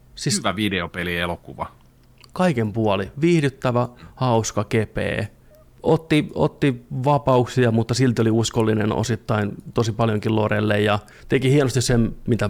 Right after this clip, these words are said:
Speaker 1: moni tämmönen ensimmäinen pelileffa pitäisi tehdä, että tuo sen hahmon niinku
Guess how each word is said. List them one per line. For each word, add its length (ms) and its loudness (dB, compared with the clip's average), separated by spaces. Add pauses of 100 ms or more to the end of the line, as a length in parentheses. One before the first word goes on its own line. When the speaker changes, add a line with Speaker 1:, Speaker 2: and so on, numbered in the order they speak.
(140)
Speaker 1:
moni 260 4
tämmönen 400 0
ensimmäinen 460 0 (120)
pelileffa 480 -2 (240)
pitäisi 280 0
tehdä, 300 0
että 240 -2 (300)
tuo 180 4
sen 160 2
hahmon 500 4
niinku 280 0